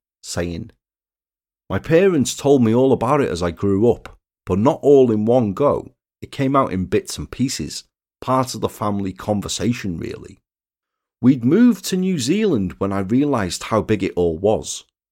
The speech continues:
We were unpacking all the boxes, and I saw the press cuttings. That's when I realised what a huge deal it was.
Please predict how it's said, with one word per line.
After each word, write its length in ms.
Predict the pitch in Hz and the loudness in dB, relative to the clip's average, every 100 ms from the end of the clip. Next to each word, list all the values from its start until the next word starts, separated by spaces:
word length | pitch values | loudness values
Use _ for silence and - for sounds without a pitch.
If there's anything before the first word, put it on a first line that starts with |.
| _ | _
We 160 | - 165 | 2 4
were 200 | 156 165 | 4 2
unpacking 560 | 156 - 208 - 110 98 | 0 -4 -10 -6 -4 0
all 220 | 120 139 | 2 0
the 80 | 151 | 0
boxes, 680 | 214 208 - 65 - - - _ _ | -2 -2 -6 -6 -8 -14 -18 _ _
and 100 | 82 | -6
I 60 | 90 | -4
saw 340 | - 123 123 | -2 2 2
the 120 | 98 - - | 0 -6 -6
press 240 | 101 - | -6 -6
cuttings. 680 | - 101 - 82 80 - - _ _ _ _ - | -6 -6 -4 -8 -8 -14 -20 _ _ _ _ -10
That's 300 | 123 - - | -8 -6 -2
when 100 | 147 | 0
I 80 | 139 | 0
realised 640 | 107 151 147 78 80 - - | 2 2 2 0 -4 -8 -8
what 140 | 82 | -6
a 160 | - - - | -6 -10 -2
huge 400 | 131 110 - - | 0 -2 -8 -2
deal 300 | 123 110 80 | 0 0 -4
it 100 | - | -8
was. 460 | 76 90 71 - | -6 -4 -6 -16